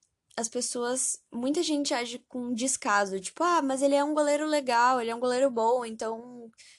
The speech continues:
azar, sabe, o que ele fez." E eu acho isso podre, sabe? Eu n-, não gosto de ver que tem gente que pensa assim, sabe? Tipo,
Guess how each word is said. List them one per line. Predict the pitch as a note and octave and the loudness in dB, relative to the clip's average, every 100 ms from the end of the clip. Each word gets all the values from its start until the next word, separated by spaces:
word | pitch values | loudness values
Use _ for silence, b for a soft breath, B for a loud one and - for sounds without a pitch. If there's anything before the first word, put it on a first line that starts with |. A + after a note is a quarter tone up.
| B | B
azar, | - B3 A3+ A3 B3 C4+ | 0 2 6 6 6 4
sabe, | - G3 F#3+ | 2 2 2
o | G#3+ | -2
que | A3+ | -4
ele | G#3 | -6
fez." | G3+ G3+ F#3+ F#3 - B B B - | -4 0 0 -2 -8 B B B 0
E | |
eu | B3 | 4
acho | C4 D4 E4 | 4 2 0
isso | D#4 F4+ - _ _ _ _ | 0 -2 -2 _ _ _ _
podre, | - G#3+ A3 G#3 G#3+ | 6 8 8 6 4
sabe? | - A3+ G#3+ G3+ | 6 10 8 8
Eu | A3 G#3 | 2 2
n-, | G#3 A3 - A#3 A3+ | 0 -6 -14 -20 -14
não | - A3 A#3+ B3 | -6 -4 -2 2
gosto | B3+ B3 C4 - B3+ | 4 6 4 0 -4
de | A#3 - G3 A3 | -8 -12 -8 -6
ver | G#3 G3+ G#3 G#3+ | -4 0 0 0
que | - A3 | -4 -10
tem | F3+ G#3 G3+ G#3 G#3 G3+ | -6 -6 -4 -6 -6 -4
gente | G3+ F#3+ G3+ - G#3 F#3+ - | -4 -4 -4 -4 -4 -6 -8
que | - A3+ | -8 -8
pensa | - G#3 G#3+ G#3+ | -4 -2 -2 -2
assim, | G3 G#3 F#3+ G3 | -2 -2 -4 -4
sabe? | G3 F3+ F3+ | -2 -2 -2
Tipo, | F3+ - F#3 | -10 -6 -6